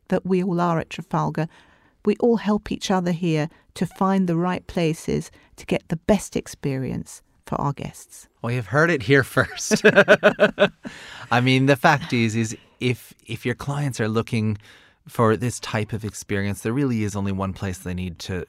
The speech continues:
Speaker 2: to look, and that is, you know, within the itinerary pages of a Trafalgar brochure itself, because not only do we have so many of these, but each one unique, each one different, and they are what memories and travel memories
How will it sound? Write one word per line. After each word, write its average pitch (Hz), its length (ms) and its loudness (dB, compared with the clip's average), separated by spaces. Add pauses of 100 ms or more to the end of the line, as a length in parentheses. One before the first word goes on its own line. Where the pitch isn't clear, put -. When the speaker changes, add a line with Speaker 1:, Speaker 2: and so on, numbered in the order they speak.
Speaker 2:
to - 120 -10
look, 82 300 -8
and 95 100 -6
that 92 160 -4
is, 98 340 -6 (420)
you 107 60 -10
know, 101 120 -2
within 107 320 -4
the 107 100 -2
itinerary 92 400 -6
pages 92 480 -8 (180)
of 92 400 -8 (120)
a - 40 -12
Trafalgar 90 440 -10
brochure 85 400 -8
itself, 87 480 -10
because 92 400 -8 (440)
not 156 140 -2
only 165 140 2
do 113 100 -2
we 113 80 0
have 101 220 -2
so 120 200 -6
many 98 260 -2
of 87 100 -6
these, 104 200 -4
but 127 200 -6
each - 260 -8
one 101 160 -4
unique, 95 420 -6
each 151 240 -6
one 104 220 -4
different, 92 500 -6 (440)
and 107 560 -2
they 123 200 -2
are 120 120 0
what 113 180 -4 (140)
memories 117 600 -4
and 101 120 -4
travel 107 320 -4
memories 92 440 -4